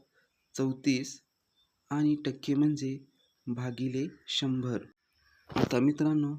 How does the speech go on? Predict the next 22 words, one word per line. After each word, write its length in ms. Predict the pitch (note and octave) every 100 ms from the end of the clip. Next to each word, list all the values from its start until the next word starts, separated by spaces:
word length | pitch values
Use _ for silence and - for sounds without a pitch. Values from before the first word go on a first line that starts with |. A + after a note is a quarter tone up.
| - C3
मागील 320 | B2+ B2 C#3
उदाहरणांमध्ये 760 | C#3+ D3 D3+ D#3 D#3+ D#3 C#3 - _ _
शंभरचा 440 | - C3 C#3 C#3+ D#3+
शून्य 280 | - D3 D3
कट 200 | C#3+ -
करण्यासाठी 680 | C#3+ C#3+ D3 C#3+ C#3+ C#3+
संख्या 400 | D3 C#3 C3 C3+
होती, 320 | C3+ C3+ - B2 - _ _ _ C3+
पण 100 | D3
या 140 | D3+
उदाहरणामध्ये 600 | D#3 C#3 C#3 C#3+ C3+ C#3+
संख्या 380 | - C3+ C3 C3
नाही. 380 | C3 C3+ B2 B2 - _ _ _ _ _ -
तर 60 |
मित्रांनो, 440 | C#3+ D3+ E3 D#3+ D3+ -
हे 140 | -
उदाहरण 260 | D#3+ D#3+ D#3+
सोडवताना 380 | D#3 C#3+ D3 D#3
आपण 280 | D#3 C#3 C#3+ - - C3 B2+
बावीसशे 460 | B2+ B2+ C#3 - -
एकसष्ट 440 | D#3 D#3 D#3 D3+ - _ _ _
आणि 280 | - D3+ D3+